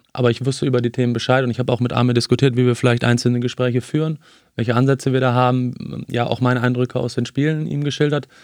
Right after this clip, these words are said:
sodass er von mir auch, äh, immer wieder viel Input bekommen hat, um dann letztendlich in diese Gespräche zu gehen. Aber jetzt ist es meine Aufgabe halt, in diese Rolle zu schlüpfen, noch enger, äh, das zu begleiten, was tagtäglich passiert, äh, weil ich in meiner, äh, ja, vorherigen Rolle, die ich natürlich jetzt <laughs> immer noch ausfülle,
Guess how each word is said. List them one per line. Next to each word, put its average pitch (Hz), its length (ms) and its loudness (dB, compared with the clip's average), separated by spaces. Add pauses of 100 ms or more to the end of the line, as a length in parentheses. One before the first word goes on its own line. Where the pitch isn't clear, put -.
(260)
sodass 120 220 4
er 127 120 2
von 123 140 2
mir 127 160 0
auch, 117 140 -6
äh, - 480 -6 (140)
immer 123 240 0
wieder 123 420 -2
viel 127 220 -4
Input 127 340 -2
bekommen 123 380 0
hat, 135 180 -4 (480)
um 127 140 2
dann 127 140 4
letztendlich 123 540 2
in 120 120 0
diese 120 180 0
Gespräche 117 400 -2
zu 117 160 0
gehen. 123 160 0
Aber 110 180 -8
jetzt 117 220 0
ist 123 140 -2
es 120 160 -10
meine 120 260 0
Aufgabe 127 480 0
halt, 123 240 0 (380)
in 127 100 2
diese 127 160 2
Rolle 123 220 2
zu - 100 -2
schlüpfen, 165 500 0
noch 123 200 2
enger, 143 460 0 (320)
äh, 123 120 0
das 127 240 2
zu 139 80 0
begleiten, 127 300 0
was 123 140 -4
tagtäglich 135 520 -4
passiert, 185 420 -2 (540)
äh, 120 140 0
weil 123 120 4
ich 120 100 0
in 123 100 4
meiner, 117 400 4
äh, 113 180 -2 (180)
ja, 117 180 0
vorherigen 127 420 2
Rolle, 127 240 2
die 123 80 0
ich 120 100 -4
natürlich 120 240 -4
jetzt 120 200 -2
<laughs> - 40 -20
immer 147 100 -2
noch 127 120 -4
ausfülle, 135 500 -2